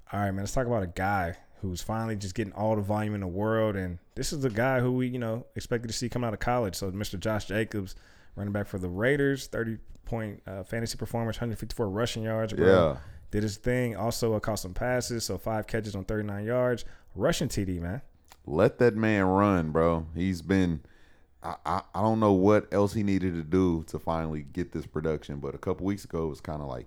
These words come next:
Speaker 2: you can see he's the best thing you have smoking. Make it happen. And offense looked good running through him yesterday.
Speaker 1: It do. And I like how Josh is running, bro. Like, he's running like he's being shot out of a cannon. Like, just going a hundred miles per hour. He's just hitting the hole, man. Like,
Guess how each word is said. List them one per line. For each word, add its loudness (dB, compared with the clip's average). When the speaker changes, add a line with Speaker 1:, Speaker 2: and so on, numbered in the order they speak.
Speaker 2:
you -10
can -8
see -2
he's -8
the -6
best -2
thing -8
you -6
have -6
smoking. -10
Make -10
it -12
happen. -12
And -2
offense 4
looked -2
good 4
running 0
through -6
him -6
yesterday. -16
Speaker 1:
It -8
do. 2
And -2
I 0
like -2
how -2
Josh -2
is -6
running, -4
bro. -6
Like, -6
he's -4
running -6
like -8
he's -8
being -6
shot -4
out -2
of -6
a -8
cannon. -4
Like, -8
just -4
going 0
a -2
hundred 0
miles -2
per -6
hour. 0
He's -4
just -4
hitting -2
the -4
hole, 0
man. -6
Like, -8